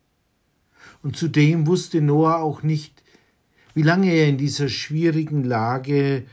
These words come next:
würde ausharren müssen. Eine Woche, ein Monat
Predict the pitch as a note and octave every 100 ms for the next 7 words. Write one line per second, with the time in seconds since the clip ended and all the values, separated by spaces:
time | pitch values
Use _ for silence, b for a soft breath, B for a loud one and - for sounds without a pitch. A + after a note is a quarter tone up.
0 | b b b _ A#2 A#2+ C3+ C3 C3+ -
1 | C#3+ D3+ D3 - B2 A2+ G#2+ G2+ G2 -
2 | A2 G2+ _ _ _ _ _ _ _ _
3 | _ _ _ C3 C3 A#2+ C#3 D3+ D#3 D3
4 | - _ _ _ _ _ _ _ _ -
5 | B2+ C3 D3+ D#3+ D#3 -